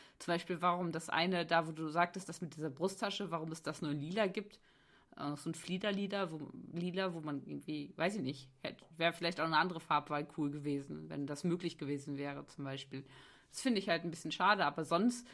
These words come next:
muss ich sagen, ja, manche irgendwie, manche wirken so ein bisschen, da hatten sie eine Idee, aber außer, also,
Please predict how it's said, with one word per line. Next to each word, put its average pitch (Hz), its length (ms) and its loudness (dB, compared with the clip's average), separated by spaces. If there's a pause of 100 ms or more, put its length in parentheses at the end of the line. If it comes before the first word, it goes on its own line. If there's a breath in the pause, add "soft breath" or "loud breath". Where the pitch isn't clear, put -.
(200 loud breath)
muss 226 160 0
ich 233 140 -2
sagen, 202 420 6 (280 loud breath)
ja, 214 180 12
manche 277 320 8
irgendwie, 302 640 4
manche 269 400 2
wirken 277 260 2
so 233 120 0
ein 226 40 -2
bisschen, 277 280 2
da 214 100 2
hatten 262 240 2
sie 254 100 4
eine 214 140 4
Idee, 208 560 4
aber 226 240 0 (540)
außer, 190 520 4 (140)
also, 180 380 4